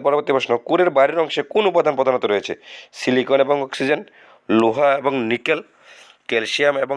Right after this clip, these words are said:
ম্যাগনেসিয়াম, জল এবং গ্যাস। কোন উপাদানটি প্রধানত রয়েছে কোরের বাইরের অংশে, ভেতরের অংশ নয়, বাইরের অংশে কোন অংশটি রয়েছে, কোন উপাদানটি রয়েছে প্রধানত? অনেকগুলো উপাদান থাকে, এর মধ্যে প্রধানত যে দুটি উপাদান থাকে, সে দুটি উপাদান কোনটি?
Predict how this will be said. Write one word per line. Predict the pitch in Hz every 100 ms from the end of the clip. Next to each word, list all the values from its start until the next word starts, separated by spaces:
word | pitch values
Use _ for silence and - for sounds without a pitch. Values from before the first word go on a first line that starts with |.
| 123
ম্যাগনেসিয়াম, | 107 113 120 147 170 - - _ - 110
জল | 123 147 147
এবং | 117 139 95
গ্যাস। | 87 - - -
কোন | 143
উপাদানটি | 151 123 117 156 190 - - _ -
প্রধানত | 113 120 123 185 208 - _ -
রয়েছে | 120 113 -
কোরের | - 147 156 135
বাইরের | 143 135
অংশে, | 104 - 92
ভেতরের | 123 131 120
অংশ | 92
নয়, | 87 73 _ _ _ -
বাইরের | 92 123 131
অংশে | 135 180
কোন | 180 135
অংশটি | 104 110 101
রয়েছে, | 92 80 -
কোন | 147
উপাদানটি | 123 104 101
রয়েছে | 95 87 101
প্রধানত? | 92 87 78 71 _ _ _ - - - - -
অনেকগুলো | 107 120 147 160
উপাদান | 147 135
থাকে, | 127 104 92
এর | 113
মধ্যে | 131 156
প্রধানত | 143 156 170 170
যে | 147 139
দুটি | 120 113
উপাদান | 143 120 117
থাকে, | 110 104 - - - -
সে | - - 160
দুটি | 131 139
উপাদান | 135 123 131 185
কোনটি? | - 123 -